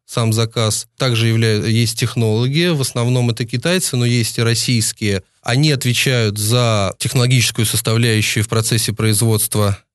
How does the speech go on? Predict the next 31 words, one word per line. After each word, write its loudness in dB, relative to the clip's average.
И 0
у 2
нас 0
есть -2
китайцы, -2
которые -2
являются -2
контролёрами 0
качества -2
по -4
каждому 0
отделу 0
свои. -2
У -2
нас 0
нет 0
определённого -4
отдела -4
контроля -2
качества, -4
который -4
отвечает -2
за 0
все -4
отделы. -4
Контролёры -2
качества -6
чётко -6
поделены -2
между -2
отделами. -2